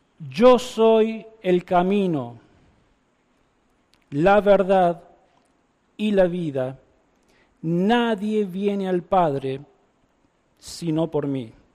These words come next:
Cuando Jesús dice, "Yo soy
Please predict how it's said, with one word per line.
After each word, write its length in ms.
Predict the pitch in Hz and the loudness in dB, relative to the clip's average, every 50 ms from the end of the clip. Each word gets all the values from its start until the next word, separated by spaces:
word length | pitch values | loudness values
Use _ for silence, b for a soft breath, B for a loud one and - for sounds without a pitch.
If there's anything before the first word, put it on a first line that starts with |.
| _ _ _ _ _ _ _ _ _ _ _ _ _ _ _ _ _ _ _ _ _ _ _ B B B B B B B B B B B B B | _ _ _ _ _ _ _ _ _ _ _ _ _ _ _ _ _ _ _ _ _ _ _ B B B B B B B B B B B B B
Cuando 220 | - 180 170 180 170 | -2 0 0 0 2
Jesús 380 | - 190 180 - 254 226 190 | 2 2 0 2 0 0 2
dice, 560 | 220 240 220 - - 220 202 202 208 202 - - - _ _ _ _ _ _ _ _ _ 160 139 | 2 0 0 2 4 6 6 6 6 4 0 -8 -20 _ _ _ _ _ _ _ _ _ -18 -16
"Yo 240 | 135 139 208 262 269 | -6 0 2 4 4
soy 560 | - - - - 240 233 226 214 170 135 120 | 2 0 -2 -2 0 2 2 2 0 -2 -6